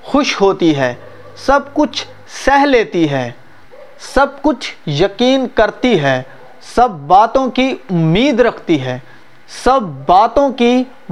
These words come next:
برداشت کرتی ہے۔ محبت کو زوال نہیں۔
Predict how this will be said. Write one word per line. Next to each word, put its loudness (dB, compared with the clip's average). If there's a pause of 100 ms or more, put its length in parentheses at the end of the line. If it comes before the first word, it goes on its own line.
(160)
برداشت 0
کرتی -2
ہے۔ -14 (380)
محبت 0
کو 4 (400)
زوال 4
نہیں۔ -2